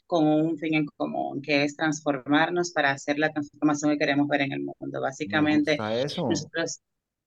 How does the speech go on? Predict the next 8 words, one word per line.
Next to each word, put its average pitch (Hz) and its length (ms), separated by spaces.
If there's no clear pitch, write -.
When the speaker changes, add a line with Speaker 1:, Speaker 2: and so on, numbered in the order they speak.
Speaker 1:
claro 151 320
que 160 140
sí, 156 180
estamos 156 600
tratando 160 360
de, 147 320
bueno, 175 400
estamos 165 680